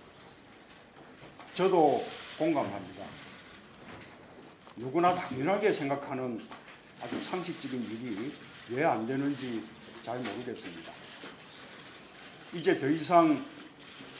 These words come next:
안 되는 일에 매달려서 시간을 보낼 수는 없습니다. 제 생각은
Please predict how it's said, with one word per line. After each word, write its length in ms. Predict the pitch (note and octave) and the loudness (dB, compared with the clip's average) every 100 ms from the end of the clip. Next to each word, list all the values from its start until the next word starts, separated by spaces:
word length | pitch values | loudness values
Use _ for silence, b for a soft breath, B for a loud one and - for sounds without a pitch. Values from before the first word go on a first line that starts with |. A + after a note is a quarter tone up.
| - - | -12 -6
안 220 | B2 B2+ | -4 2
되는 240 | F3 F3+ | 4 4
일에 220 | E3+ D3 | 4 4
매달려서 800 | C3 A2+ C3 C3+ B2+ A#2 C#3+ C#3 C#3 - - | 2 2 0 0 -2 -2 -4 -6 -8 -12 -10
시간을 340 | - D3 B2+ | -2 0 0
보낼 280 | - A2 B2+ | -2 -2 -2
수는 300 | - B2 A#2 A2+ - - | -4 -6 -4 -4 -4 -8
없습니다. 500 | G#2+ - A#2+ G2+ F2 E2+ - - - - - - - - - - - - - | -12 -8 -8 -8 -10 -14 -14 -16 -16 -14 -14 -14 -16 -14 -14 -8 -8 -8 -4
제 260 | C3 D3+ F3 | 4 6 6
생각은 760 | F3+ E3+ E3+ E3 D#3 D3+ A#2+ | 6 8 8 8 6 6 2